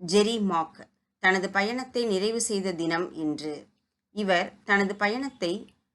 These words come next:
பத்தொன்பது மார்ச் ஆயிரத்தி தொள்ளாயிரத்தி அறுபத்தி நாலில் அமெரிக்கா கொலம்பஸ் ஓஹியோவில் துவங்கி,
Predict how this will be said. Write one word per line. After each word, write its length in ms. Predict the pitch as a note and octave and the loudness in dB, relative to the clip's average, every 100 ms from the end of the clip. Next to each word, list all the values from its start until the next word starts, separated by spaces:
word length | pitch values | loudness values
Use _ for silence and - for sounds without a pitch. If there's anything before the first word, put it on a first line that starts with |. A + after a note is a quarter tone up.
| _ | _
பத்தொன்பது 580 | G#3 G3+ C#4 C#4 C4+ C4 | -2 0 2 2 0 0
மார்ச் 440 | A3+ G3 A#3 - | 2 4 2 0
ஆயிரத்தி 500 | - F3 A3 A#3 A3+ | -2 0 2 0 -6
தொள்ளாயிரத்தி 640 | A3+ G3+ G3 G#3 G#3 G3+ A3 | -8 -2 0 0 -2 -4 0
அறுபத்தி 480 | F3 G3 G#3+ A3 | 0 0 -4 -4
நாலில் 640 | G3+ E3+ F3+ G3 D#3+ - - - | -2 -2 -2 -2 -4 -6 -12 -4
அமெரிக்கா 580 | F3 A3 A#3 B3 A3+ | 0 0 -2 -4 -4
கொலம்பஸ் 600 | A3 G3+ G3 G#3+ A3 G#3 F3+ | -2 -2 0 0 -2 -2 -2
ஓஹியோவில் 640 | F#3 G3+ G#3+ G#3+ G#3 G3 | -2 -2 -2 -2 -4 -4
துவங்கி, 720 | F3 F3 F3 D#3+ D#3+ G#3 | -4 -2 -2 -2 -4 -6